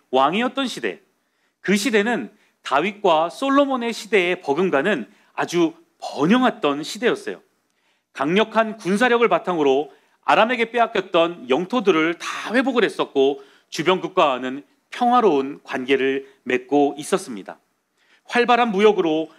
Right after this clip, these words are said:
막대한 부를 축적할 수 있었고 거리에는 물건을 사고 파는 흥정 소리가 넘쳐나고 있었습니다.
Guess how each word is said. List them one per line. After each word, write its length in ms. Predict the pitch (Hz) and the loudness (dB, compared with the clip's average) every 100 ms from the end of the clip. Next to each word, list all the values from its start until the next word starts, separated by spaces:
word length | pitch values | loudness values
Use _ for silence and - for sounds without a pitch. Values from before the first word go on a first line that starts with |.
| _ | _
막대한 560 | - - _ 269 254 214 | -12 -12 _ 0 0 0
부를 420 | 175 147 156 - | 0 2 0 -6
축적할 420 | - - 262 240 | -10 -4 -2 -2
수 140 | - | -2
있었고 540 | 151 - 147 - 117 - _ _ _ | -6 -4 -4 -4 -4 -6 _ _ _
거리에는 640 | 139 147 175 170 175 180 - | 0 2 2 2 -2 -4 -10
물건을 480 | 127 165 214 226 226 | -4 0 2 2 0
사고 280 | 214 214 | -4 -4
파는 380 | 220 190 165 165 - _ | -2 0 0 -4 -12 _
흥정 400 | - 254 254 262 | -6 0 2 0
소리가 540 | 233 202 151 127 120 131 _ - | 0 -2 0 0 0 -2 _ -8
넘쳐나고 800 | 113 127 151 139 120 131 131 131 | -6 -6 -4 -4 0 2 2 0
있었습니다. 640 | 143 147 147 123 101 92 | -8 -6 -6 -8 -10 -12